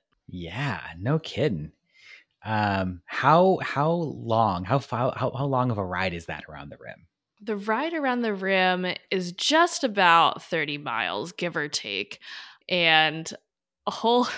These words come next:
Speaker 2: <laughs> heck of a lot of elevation. I wanna say it was close to four thousand feet of elevation around the rim. However,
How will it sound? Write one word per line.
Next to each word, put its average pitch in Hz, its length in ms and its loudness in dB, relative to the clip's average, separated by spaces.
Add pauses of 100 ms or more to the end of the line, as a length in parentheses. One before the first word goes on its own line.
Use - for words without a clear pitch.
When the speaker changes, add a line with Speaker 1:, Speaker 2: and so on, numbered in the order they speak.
(200)
Speaker 2:
<laughs> - 300 -20
heck - 420 4
of 202 120 -4
a 196 40 -2
lot 185 440 2 (160)
of 175 400 0
elevation. 170 800 0 (340)
I 180 60 -6
wanna 190 240 0
say 185 200 0
it 170 60 2
was 175 160 -4
close 196 540 -4 (140)
to 165 440 -2 (100)
four 180 200 -4
thousand 156 480 -4
feet 135 340 -10
of 165 100 -12
elevation 151 800 -8 (140)
around 147 560 -6 (360)
the 220 100 -8
rim. 240 200 2 (220)
However, 196 880 2